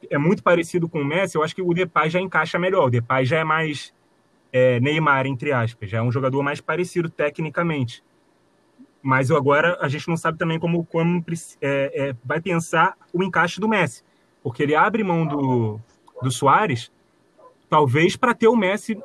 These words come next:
novamente ali mais próximo do gol, mais como centroavante. E aí a gente precisa ver como é essa utilização do Messi, mas se Depay e o Wijnaldum realmente encaixam no Barcelona, eu, eu, eu creio que sim,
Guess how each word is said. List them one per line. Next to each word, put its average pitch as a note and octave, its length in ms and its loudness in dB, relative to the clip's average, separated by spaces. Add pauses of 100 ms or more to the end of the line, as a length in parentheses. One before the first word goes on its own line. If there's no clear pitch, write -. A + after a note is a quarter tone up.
novamente E3+ 580 0
ali F3 240 0
mais F3 220 0
próximo E3 380 -4
do F3 80 0
gol, D#3 260 0
mais C3+ 200 -4
como D3 360 -8
centroavante. D3+ 840 -2 (480)
E B2+ 60 0
aí C3+ 120 4
a D3 60 2
gente E3 180 -2
precisa F3 260 -2
ver F#3 120 2
como A#3+ 260 0
é A#3+ 100 0
essa B3 160 -4
utilização G3+ 580 -4
do G#3+ 120 -2
Messi, D3+ 260 0
mas B2+ 360 -2 (400)
se - 340 -2
Depay F3+ 580 2
e D#3+ 140 -4
o D3 80 -4
Wijnaldum C#3+ 460 0
realmente D3 400 -4
encaixam C#3+ 340 -2
no C#3 80 -4
Barcelona, D#3+ 600 -2
eu, F#3+ 240 -8
eu, G3 300 -2
eu G#3 100 0
creio A3+ 180 -2
que - 80 -14
sim, F3+ 260 -2